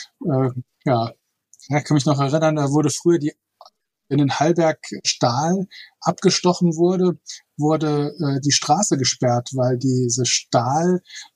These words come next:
ähm, ja, das Stahl dann bis über die Straße in so einer Rinne floss. Also es war spektakulär, ja.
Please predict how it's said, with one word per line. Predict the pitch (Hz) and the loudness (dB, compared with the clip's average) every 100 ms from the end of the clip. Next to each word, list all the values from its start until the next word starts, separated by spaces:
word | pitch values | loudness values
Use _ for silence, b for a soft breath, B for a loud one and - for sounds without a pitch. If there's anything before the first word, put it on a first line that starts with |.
| _ - - | _ -18 -4
ähm, | 139 135 - 123 | -2 -2 -6 -8
ja, | 135 123 | -6 -4
das | 120 | -2
Stahl | - 135 123 160 180 | 0 0 0 2 2
dann | 160 143 | 2 2
bis | 180 - - - - _ | 2 2 -10 -14 -14 _
über | 185 180 | 2 2
die | |
Straße | 175 - - 170 170 | 0 -4 -2 0 0
in | |
so | 147 | 0
einer | 147 143 | 0 2
Rinne | 185 | 0
floss. | 139 - 123 - - | 0 0 0 0 -4
Also | - 127 131 | -2 0 2
es | 123 - | 0 -2
war | 135 135 135 - 151 | 0 0 0 -6 -6
spektakulär, | - - 165 - - 160 143 110 - | -2 -2 -2 -2 0 2 2 -2 -2
ja. | 123 | -2